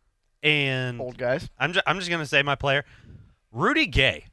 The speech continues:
Speaker 1: I forgot the dude
Speaker 2: I
Speaker 1: was
Speaker 2: thought
Speaker 1: in the
Speaker 2: of that,
Speaker 1: N B A.
Speaker 2: yeah.
Speaker 1: I was like, I was watching, I was like, "Who is that?"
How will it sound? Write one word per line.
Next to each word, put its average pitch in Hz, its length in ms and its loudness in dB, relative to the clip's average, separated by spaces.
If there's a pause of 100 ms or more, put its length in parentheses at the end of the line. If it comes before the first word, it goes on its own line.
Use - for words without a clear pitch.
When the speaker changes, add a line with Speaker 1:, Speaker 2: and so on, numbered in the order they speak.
(140)
Speaker 1:
I 208 120 2
forgot 147 600 2
the 131 80 0
dude 127 140 4
Speaker 2:
I 220 60 8
Speaker 1:
was 220 100 4
Speaker 2:
thought 147 140 4
Speaker 1:
in - 40 2
the 139 60 4
Speaker 2:
of 139 60 2
that, 143 280 4
Speaker 1:
N 165 80 -2
B 170 40 4
A. 156 100 4
Speaker 2:
yeah. 165 100 0 (120)
Speaker 1:
I - 80 6
was 254 180 2
like, 208 300 2 (140)
I 196 60 -2
was 208 100 0
watching, 208 300 0
I 196 60 -2
was 175 120 -6
like, 143 180 -6 (220)
"Who 349 80 -6
is 302 260 -6
that?" - 340 -18